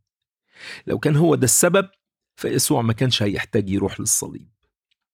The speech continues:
النهاردة هو اليوم اللي تسيب فيه الدريكسيون وتبتدي تكون الشخص اللي اتخلقت علشان تكونه في العلاقة اللي اتخلقت علشانها. لو عايز تبتدي الخطوة دي النهاردة، روح لموقعنا.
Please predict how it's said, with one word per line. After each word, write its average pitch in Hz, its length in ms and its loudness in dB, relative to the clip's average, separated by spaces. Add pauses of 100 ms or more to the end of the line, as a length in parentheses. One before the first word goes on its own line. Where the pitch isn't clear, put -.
(300)
النهاردة 170 520 4 (200)
هو 151 160 4
اليوم 156 300 2 (120)
اللي 131 140 4
تسيب 175 280 -4
فيه 143 240 0
الدريكسيون 123 680 0 (240)
وتبتدي 170 560 0
تكون 170 340 0
الشخص - 540 0
اللي 143 140 0
اتخلقت - 560 0
علشان 110 480 -2
تكونه 165 520 2 (180)
في - 140 0
العلاقة 151 500 2
اللي 170 160 4
اتخلقت - 540 0
علشانها. 92 600 -4 (800)
لو 190 100 2
عايز 233 180 4
تبتدي 160 300 2
الخطوة 135 340 2
دي 127 100 2
النهاردة، 156 520 2 (260)
روح 175 280 2
لموقعنا. 160 640 2